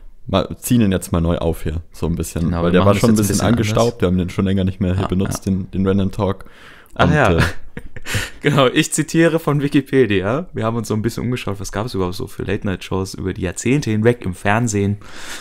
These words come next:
Speaker 2: Ja. Und natürlich kennen ja, äh, viele dann auch Harald Schmidt. Ja, so kennt man ja. Ja, ist eine Größe im deutschen Fernsehen.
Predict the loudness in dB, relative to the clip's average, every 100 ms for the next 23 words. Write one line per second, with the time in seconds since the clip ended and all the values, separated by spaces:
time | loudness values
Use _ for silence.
0 | -16 -6 -2 -2 -2 -10 -12 -10 -8 -8
1 | -8 -10 -6 0 0 2 2 2 2 2
2 | 2 2 2 0 -2 0 0 0 -2 -2
3 | -2 -2 -2 -6 -6 -8 -6 -6 -6 -8
4 | -8 -12 -18 -20 -20 -14 -6 -6 -6 -8
5 | -8 -8 -12 -10 -12 -8 -6 -4 -6 -8
6 | -8 -10 -8 -6 -6 -6 -4 -4 -6 -2
7 | 2 4 2 -2 0 -2 -2 -4 -4 -2
8 | -2 0 -2 -4